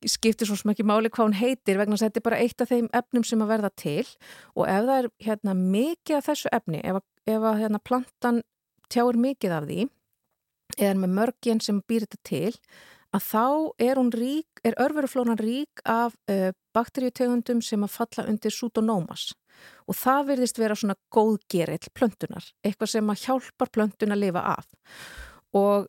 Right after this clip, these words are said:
þegar þau sjá þetta, að, hérna, þau sjá að það, þetta efni hefur áhrif á Pseudomonas, að, hérna, sú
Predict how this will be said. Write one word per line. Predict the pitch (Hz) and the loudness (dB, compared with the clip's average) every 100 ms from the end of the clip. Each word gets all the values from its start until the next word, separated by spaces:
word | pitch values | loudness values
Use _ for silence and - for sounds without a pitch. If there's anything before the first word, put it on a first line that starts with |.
| - | 0
þegar | 233 226 | 2 2
þau | 233 | 0
sjá | - 262 294 | 2 0 0
þetta, | - 285 - - - 165 175 | 0 -4 -4 -16 -4 0 0
að, | 208 208 214 | 2 0 0
hérna, | 220 220 220 208 202 - _ _ _ _ _ - | -2 0 0 0 -2 -6 _ _ _ _ _ 0
þau | 220 | 0
sjá | 226 240 | 2 2
að | 233 | 2
það, | 240 220 - | 2 0 0
þetta | 247 - - | -2 0 0
efni | 233 233 | 0 0
hefur | 226 226 220 | 2 2 2
áhrif | 226 240 - 214 - | 0 0 -2 -4 0
á | 220 220 - - | 2 2 -2 -6
Pseudomonas, | 240 - 202 180 156 190 - - | -8 -2 0 0 -2 -4 -8 -6
að, | 202 190 - 202 | -4 -4 -4 -4
hérna, | 196 190 180 233 233 _ - - _ - | -2 0 -2 -4 -12 _ -10 -10 _ -8
sú | - - | -6 0